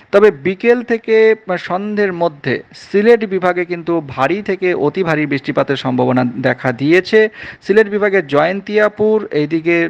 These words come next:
আহ, মেঘালয়ের ডাউকি লেকের আশেপাশে এবং সিলেট এর আশেপাশে, ভোলাগঞ্জের আশেপাশে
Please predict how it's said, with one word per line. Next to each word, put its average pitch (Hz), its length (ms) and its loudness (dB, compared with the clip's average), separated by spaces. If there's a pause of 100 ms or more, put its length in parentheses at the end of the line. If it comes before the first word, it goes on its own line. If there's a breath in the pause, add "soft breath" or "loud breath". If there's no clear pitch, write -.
আহ, 143 280 2 (160)
মেঘালয়ের 135 720 -2
ডাউকি 127 320 -2
লেকের 135 240 0
আশেপাশে 160 440 0
এবং 180 220 2
সিলেট 180 500 0
এর 143 180 0
আশেপাশে, 147 640 -2
ভোলাগঞ্জের 139 680 2
আশেপাশে 156 680 0